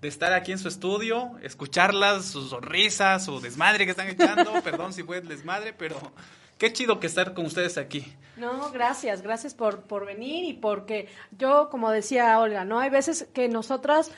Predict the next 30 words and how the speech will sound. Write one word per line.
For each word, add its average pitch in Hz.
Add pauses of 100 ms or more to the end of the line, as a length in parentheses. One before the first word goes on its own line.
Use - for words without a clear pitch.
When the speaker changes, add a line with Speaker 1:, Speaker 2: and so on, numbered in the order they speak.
(100)
Speaker 3:
pues, 339
podemos 359
conocer 285
de 302
algunos 285
temas 302
por 226
encimita, 214
por, 202
por 220
lo 220
que 226
vemos, 226 (220)
pero 233
quién 269
mejor 269
que 277
nos 214
cuente 247
de, 208
de 190
su 208
experiencia, 254
de 202
cómo 220
se 180
vive, 262
de 196
cómo 226
es, 359